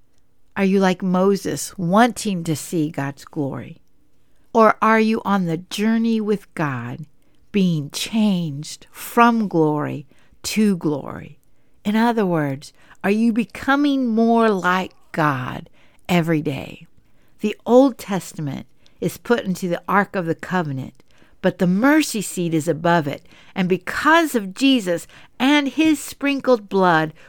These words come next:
we have access through the Spirit of God.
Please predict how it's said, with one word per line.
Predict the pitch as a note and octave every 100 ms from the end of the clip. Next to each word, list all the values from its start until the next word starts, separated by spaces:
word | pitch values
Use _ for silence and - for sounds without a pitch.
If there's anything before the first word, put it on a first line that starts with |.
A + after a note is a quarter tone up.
| -
we | F#3+ C4 C#4 B3+
have | G#3 A3+ G#3+ F#3+ F#3+ - -
access | B3 A#3+ - - - - - - - _ - - -
through | - G3+ E3
the | -
Spirit | - - - B3+ G#3+ B2+ B2+ - - - -
of | E3 D#3+
God. | D#3 C3+ -